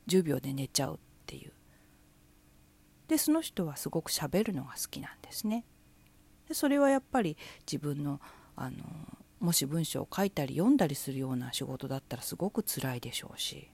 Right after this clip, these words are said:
何か喋ることを活かすようなね、仕事になれたらいいと思うし。だから私とは逆に自分のね、その、得意分野っていうよりもまず苦手なことを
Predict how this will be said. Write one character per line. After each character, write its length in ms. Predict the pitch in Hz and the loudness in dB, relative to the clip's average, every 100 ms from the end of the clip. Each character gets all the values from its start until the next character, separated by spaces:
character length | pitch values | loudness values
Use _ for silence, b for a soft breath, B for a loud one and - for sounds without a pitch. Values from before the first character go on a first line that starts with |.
| _ - - - _ _ - - - | _ -20 -20 -20 _ _ -20 -20 -12
何 180 | 139 139 | -8 -6
か 120 | 131 | -4
喋 280 | - 139 156 | -4 -2 0
る 100 | 185 | 0
こ 140 | - | -2
と 160 | 127 123 | -10 -8
を 20 | |
活 120 | 147 - | -8 -8
か 160 | 147 | -6
す 160 | - 131 | -6 -6
よ 100 | 123 | -8
う 40 | |
な 80 | - | -2
ね、 160 | 233 339 | -2 -2
仕 120 | - | -6
事 260 | 135 - 127 | -10 -8 -6
に 200 | 123 - - _ - - | -6 -10 -20 _ -20 -10
な 140 | 147 135 | -6 -6
れ 80 | |
た 140 | 123 110 | -6 -8
ら 100 | 113 | -10
い 60 | |
い 20 | 120 | -12
と 180 | - - | -12 -14
思 120 | 123 | -16
う 20 | - | -14
し。 160 | - B B - | -14 B B -4
だ 120 | 196 | -4
か 60 | |
ら 120 | - - | -4 -10
私 280 | - 165 - | -2 0 2
と 120 | 185 | 2
は 100 | 139 | 0
逆 280 | - - 170 | -2 -6 -2
に 160 | 190 - B B | -2 -2 B B
自 120 | 214 | -2
分 220 | 208 220 | 2 4
の 120 | 233 | 6
ね、 160 | 262 359 _ _ - _ - - - - _ - - _ - - - | 4 2 _ _ -20 _ -20 -20 -20 -20 _ -20 -20 _ -20 -20 -16
そ 200 | - 147 | -6 -4
の、 260 | 127 - - - - - - | -4 -6 -16 -20 -20 -20 -16
得 320 | - - 349 | -16 2 4
意 60 | 330 | 4
分 220 | - 381 | 2 4
野 120 | 240 | 4
っ 40 | 175 | 2
て 260 | - - | -4 0
い 20 | |
う 20 | 143 | 0
よ 40 | |
り 100 | 143 | 2
も 100 | 131 | 2
ま 160 | 135 233 | 2 2
ず 140 | 190 | 0
苦 320 | 131 131 185 | -4 -2 -2
手 180 | - 320 | 2 2
な 140 | 330 | 2
こ 180 | 320 320 | -2 -6
と 240 | - 320 - | -2 -2 0
を 280 | 190 180 | 0 0